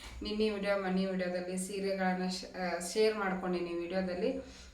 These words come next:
ನಿಮ್ಗೆ ಯಾವ್ದಾದ್ರೂ ಸೀರೆ ಬೇಕು ಅಂತಂದ್ರೆ ಮೆಸೇಜ್ ಮಾಡ್ರಿ, ಸ್ಕ್ರೀನ್‌ಶಾಟ್ ಕಳಿಸ್ರಿ ಆ ನಂಬರ್ಗೆ. ಆ, ನಿಮ್ಗೆ ಎಲ್ಲ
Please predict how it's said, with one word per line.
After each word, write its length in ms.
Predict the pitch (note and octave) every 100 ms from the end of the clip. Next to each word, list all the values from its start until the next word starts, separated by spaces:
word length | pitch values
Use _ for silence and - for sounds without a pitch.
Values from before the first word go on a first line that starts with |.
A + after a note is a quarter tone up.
| -
ನಿಮ್ಗೆ 260 | A#3 A3+
ಯಾವ್ದಾದ್ರೂ 440 | A3 G#3+ A3 G#3+ A3
ಸೀರೆ 360 | A3 G#3 G#3
ಬೇಕು 300 | G3 G3 F#3+
ಅಂತಂದ್ರೆ 640 | F#3+ F#3 F3+ F3 G3 A3 A3
ಮೆಸೇಜ್ 380 | F3+ F#3 G3+ F#3+
ಮಾಡ್ರಿ, 300 | F#3 F#3 G#3+
ಸ್ಕ್ರೀನ್‌ಶಾಟ್ 760 | - - F#3 F3+ G3 F#3 -
ಕಳಿಸ್ರಿ 480 | F3+ F3 - B3 C#4 - - - -
ಆ 120 | G3
ನಂಬರ್ಗೆ. 460 | F#3+ F3+ F3+ F3+ A#3+
ಆ, 440 | B3+ - G3 F#3+
ನಿಮ್ಗೆ 720 | F#3+ F#3 F#3 F3+ F3+ F3+ F#3
ಎಲ್ಲ 140 | F#3+